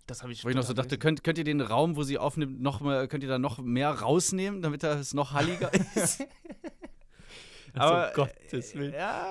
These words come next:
Speaker 2: Aber es hat funktioniert, es hat wunderbar funktioniert.
Speaker 1: Ja, das haben wir, ich weiß noch, ich war nicht dabei, aber ich weiß noch, wie sie es aufgenommen
Speaker 2: Nee.
Speaker 1: haben im Keller, in so einem, in so einem, also wirklich prädestiniert eigentlich, in so einem Steinkeller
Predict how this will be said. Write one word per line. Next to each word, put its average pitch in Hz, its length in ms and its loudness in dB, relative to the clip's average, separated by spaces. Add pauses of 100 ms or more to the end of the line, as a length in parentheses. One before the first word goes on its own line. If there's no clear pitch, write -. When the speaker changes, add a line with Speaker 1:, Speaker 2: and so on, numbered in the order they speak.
(140)
Speaker 2:
Aber 110 80 2
es 110 80 0
hat 131 80 0
funktioniert, 117 400 0
es 87 60 -2
hat 107 260 0
wunderbar 120 300 0
funktioniert. 104 440 -10 (160)
Speaker 1:
Ja, 127 240 -4
das 131 160 -8
haben 170 120 -4
wir, 160 140 -6
ich 127 160 -12
weiß 151 200 -6
noch, 156 180 -10
ich - 160 -16
war 147 100 -4
nicht 165 200 -8
dabei, 131 420 -4
aber 117 120 -8
ich 120 100 -12
weiß 131 160 -4
noch, 117 180 -8
wie 117 160 -6
sie 117 160 -8
es 139 100 -8
aufgenommen 139 360 -2
Speaker 2:
Nee. 143 40 -2
Speaker 1:
haben 143 160 -6
im 120 220 -10
Keller, 135 460 -2
in 113 100 -10
so 113 60 -10
einem, 117 180 -8 (300)
in - 80 -10
so 123 60 -6
einem, 107 80 -10 (120)
also 120 320 -4 (220)
wirklich 120 260 -8
prädestiniert 143 720 -2
eigentlich, 113 260 -2
in 113 80 -8
so 110 60 -8
einem 117 160 -6
Steinkeller 123 920 -2